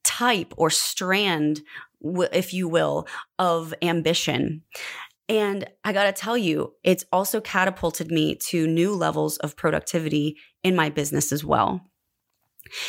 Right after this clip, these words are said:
Now, I'm gonna do a whole other podcast on rest because working hurt doesn't mean overworking. It just means when you don't feel like it, like, really, you, you may not feel like it, or things may be crashing down all around you.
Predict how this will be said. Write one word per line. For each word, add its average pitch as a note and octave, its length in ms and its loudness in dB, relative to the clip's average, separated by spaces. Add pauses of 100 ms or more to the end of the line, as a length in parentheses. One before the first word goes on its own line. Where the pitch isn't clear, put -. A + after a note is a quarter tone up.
(140)
Now, G3 280 2
I'm A3+ 160 4
gonna C#4 180 2
do G#3+ 160 0
a E3+ 40 0
whole C4+ 280 0
other A3 160 0
podcast F#3+ 480 0
on E3 120 -2
rest E3 320 0
because F3 300 -2
working A#3 360 0
hurt A3 200 0
doesn't F#3 240 -2
mean E3+ 260 2
overworking. F3+ 800 0 (240)
It F#3 160 0
just A#3+ 340 0
means G3 800 0 (360)
when G#3+ 260 0
you G#3+ 100 -2
don't B3 340 -2
feel A3 280 0
like B3+ 240 0
it, C#4 260 0 (640)
like, F3+ 380 0
really, E3 560 0
you, F#3 200 2
you F#3 100 0
may G3 260 2
not G3+ 240 0
feel G3+ 160 -2
like E3+ 160 0
it, E3 140 0
or E3 140 2
things A3+ 400 -2
may G3+ 160 0
be F3+ 120 0
crashing F#3 500 0
down E3+ 200 0
all D#3 140 0
around F3+ 400 2
you. D#3 240 0